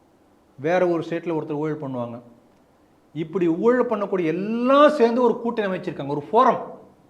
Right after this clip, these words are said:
தங்களுக்கு இப்ப சங்கம் வைக்கிறாங்க இல்லையா, இந்த தொழிலாளர்கள் சங்கம், அந்த மாதிரி இந்த ஊழல் பண்ணக்கூடியவங்கலாம் சேர்ந்து ஒரு ஃபோரம் மாதிரி ஒண்ணு அமைச்சிட்டாங்க. அதுக்கு பேர் தான் இண்டி கூட்டணி.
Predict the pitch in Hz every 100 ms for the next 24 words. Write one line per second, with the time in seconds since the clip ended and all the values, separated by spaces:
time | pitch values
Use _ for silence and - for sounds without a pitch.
0 | _ _ _ _ _ _ 170 185 170 160
1 | 160 190 208 190 175 165 156 160 143 -
2 | - _ - 147 170 180 160 156 147 165
3 | 151 147 147 135 113 - _ _ - 151
4 | 147 185 240 233 208 190 190 180 190 233
5 | 220 214 269 247 190 - 220 226 196 214
6 | 190 175 170 - 143 120 - _ _ _
7 | _ _ _ _ _ _ 131 135 127 135
8 | 170 196 151 143 196 - - _ _ -
9 | 170 196 175 190 190 151 135 101 123